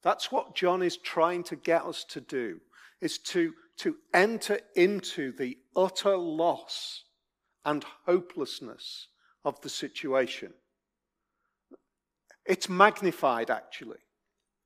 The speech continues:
It's magnified in the mind of Mary beyond probably anything that we could understand in our culture, because why, the reason that Mary was there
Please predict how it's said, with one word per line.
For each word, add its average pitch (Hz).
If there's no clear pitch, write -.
It's 160
magnified 185
in 151
the 151
mind 147
of -
Mary 131
beyond 151
probably 135
anything 127
that 127
we 123
could 120
understand 110
in 127
our 117
culture, 160
because 123
why, 202
the 143
reason 190
that 190
Mary 147
was 123
there 104